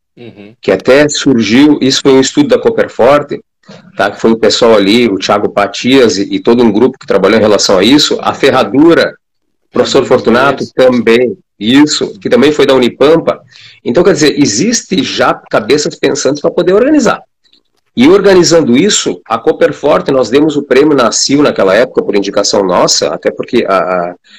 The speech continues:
Speaker 2: nós fizemos a, a pós-graduação baseada na, na, na questão das mil e duzentas famílias que produziam mais de um milhão de litros de leite por mês, imagina só, a partir de algo que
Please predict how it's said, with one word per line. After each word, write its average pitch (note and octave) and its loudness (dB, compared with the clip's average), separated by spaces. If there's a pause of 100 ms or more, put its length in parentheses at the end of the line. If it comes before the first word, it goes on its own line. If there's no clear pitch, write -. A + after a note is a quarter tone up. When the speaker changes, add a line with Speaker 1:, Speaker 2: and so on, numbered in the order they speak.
(160)
Speaker 2:
nós G#2 -4
fizemos A#2 0
a, F#2+ -2
a F#2 -6
pós-graduação A2 0
baseada G#2+ 0
na, F#2 -2
na, E2 -6
na E2+ -4
questão A2 -4
das G#2 0
mil A#2 2
e A#2+ 0
duzentas A2 -2
famílias G#2+ -2
que - -6
produziam G2 0
mais A#2 2
de A#2+ 0
um B2+ 0
milhão B2 2
de A#2+ 2
litros A#2+ 0
de A2 0
leite A2 -2
por C3 2
mês, A2 0
imagina F#2 -2
só, G#2 0 (560)
a B2+ -2
partir E3 0 (260)
de G#3 2
algo E3 0
que F#3+ -4